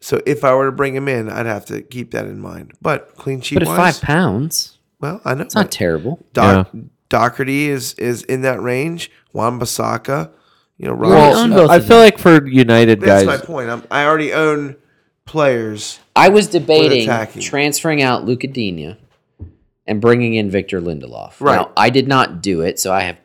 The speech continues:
Speaker 2: I didn't make any moves. So I've got two transfers going
Speaker 1: I
Speaker 2: this
Speaker 1: would,
Speaker 2: next game week.
Speaker 1: yeah, I like that move.
Speaker 2: I wish I had done it, obviously,
Speaker 1: Yeah.
Speaker 2: before his seven here
Speaker 1: Sure.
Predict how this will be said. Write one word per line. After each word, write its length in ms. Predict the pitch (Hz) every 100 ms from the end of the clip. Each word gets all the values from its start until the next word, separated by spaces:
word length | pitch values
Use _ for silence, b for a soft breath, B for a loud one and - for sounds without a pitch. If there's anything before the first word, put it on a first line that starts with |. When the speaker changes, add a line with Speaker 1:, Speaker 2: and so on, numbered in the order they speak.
| -
Speaker 2:
I 100 | 101
didn't 260 | 113 113 95
make 240 | 98 95 104
any 200 | 123 107
moves. 300 | 87 80 -
So 80 | 104
I've 60 |
got 200 | 98 90
two 140 | - 120
transfers 460 | - 90 82 90
going 200 | 87 98
Speaker 1:
I 100 | 147
Speaker 2:
this 100 | 175
Speaker 1:
would, 60 | 190
Speaker 2:
next 140 | 165 -
game 220 | 98 98
week. 60 | 151
Speaker 1:
yeah, 80 |
I 120 | 113 151
like 240 | 147 151
that 180 | 151 139
move. 300 | 123 90 69 110
Speaker 2:
I 120 | 113
wish 260 | 117 110
I 80 | 101
had 180 | 87 90
done 220 | 87 90
it, 220 | 78 57 _
obviously, 500 | 82 104 101 104 82
Speaker 1:
Yeah. 40 | 78
Speaker 2:
before 280 | 85 87 78
his 100 | -
seven 460 | - 120 82 73
here 360 | _ 92 78 71
Speaker 1:
Sure. 400 | - 107 104 101